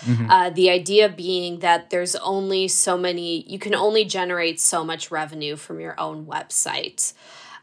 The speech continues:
Speaker 2: Uh, but actually, in twenty twenty, what happened is because of the coronavirus pandemic, you had people who both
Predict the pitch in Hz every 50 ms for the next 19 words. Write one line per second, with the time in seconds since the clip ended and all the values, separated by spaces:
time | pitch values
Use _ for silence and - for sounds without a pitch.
0 | _ 190 190 185 180 180 175 170 175 196 185 185 - 208 233 262 269 - - -
1 | 233 202 190 185 180 175 - - - 185 180 175 175 165 - - 196 180 175 170
2 | 170 - - 285 285 285 277 240 208 190 196 175 - - - 220 220 214 - 196
3 | 185 180 180 170 - - 180 180 170 170 - 196 180 180 - - - 202 196 196
4 | 180 175 170 170 170 165 180 175 175 - - 185 180 180 180 180 170 165 170 160
5 | 165 160 160 160 165 - - - - 170 165 165 165 160 160 160 147 156 160 -
6 | - - 175 170 170 170 - 170 170 160 160 156 156 156 151 - - - - -
7 | _ _ _ - - - 220 208 214 214 202 196 190 190 185 180 180 - - -
8 | _ - 190 - 202 196 170 151 196 185 185 180 180 180 -